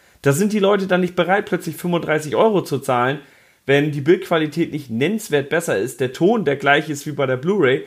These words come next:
das Bonusmaterial einfach das ist, was auf der Blu-ray ist, weil eben die stinknormale Blu-ray nochmal dazu gepackt wurde mit dem billigen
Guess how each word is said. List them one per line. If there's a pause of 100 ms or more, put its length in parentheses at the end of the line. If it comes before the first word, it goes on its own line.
(160)
das
Bonusmaterial
einfach
das
ist,
was
auf
der
Blu-ray
ist,
weil
eben
die
stinknormale
Blu-ray
nochmal
dazu
gepackt
wurde
mit
dem
billigen